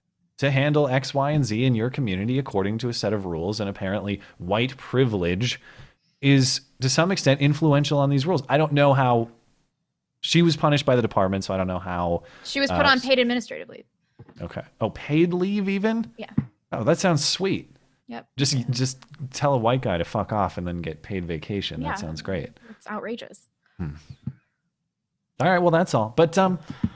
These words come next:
Speaker 1: but, you know, if you're, if you're a Gina, what was it, Gina Bauman, Gina Bowman?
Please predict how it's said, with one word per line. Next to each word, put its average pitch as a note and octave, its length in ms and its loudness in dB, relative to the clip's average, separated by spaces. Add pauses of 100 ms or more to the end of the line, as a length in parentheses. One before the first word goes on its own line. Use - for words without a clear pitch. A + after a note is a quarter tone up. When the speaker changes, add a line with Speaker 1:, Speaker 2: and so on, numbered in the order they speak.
(120)
Speaker 1:
but, G3+ 360 2 (160)
you F#3+ 100 4
know, E3 100 4
if D#3+ 160 0
you're, G3 120 6
if E3 200 2
you're F#3 140 6
a F3 40 6
Gina, D3 380 4
what C3 120 0
was B2 100 0
it, A#2 80 0
Gina C3 260 2
Bauman, B2 720 0
Gina B2+ 220 0
Bowman? D3 760 0